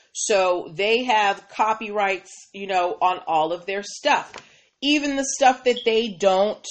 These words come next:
uh, air anymore. You know, old shows, old music videos, old interviews, things like that. Um, they may not air it, but they still own it, right? Well, someone, we don't know who and we don't know how, but someone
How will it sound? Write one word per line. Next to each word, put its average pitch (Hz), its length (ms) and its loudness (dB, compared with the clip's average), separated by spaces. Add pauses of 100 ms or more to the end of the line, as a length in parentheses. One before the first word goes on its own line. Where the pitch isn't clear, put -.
(280)
uh, 202 280 4 (160)
air 269 280 2
anymore. 180 400 -4
You 151 180 -8
know, 170 260 -2
old 156 280 0
shows, 262 680 2
old 160 260 -2
music 233 500 -6
videos, 233 540 0 (100)
old 165 320 -2
interviews, 220 540 -8
things 151 240 -8
like 156 280 -8
that. 185 360 0 (760)
Um, 180 680 0
they 220 220 4
may 233 160 0
not 226 320 0
air 254 260 2
it, 202 160 -2
but 185 160 -2
they 185 140 -6
still 196 420 -2
own 240 220 2
it, - 120 -10
right? 175 340 0 (1000)
Well, 202 440 6 (280)
someone, 262 720 2
we 208 120 -8
don't 240 400 4
know 285 200 2
who 285 500 -4
and 202 160 -4
we 196 80 -6
don't 208 300 0
know 254 160 -2
how, 226 480 2
but 180 200 -8
someone 285 420 -4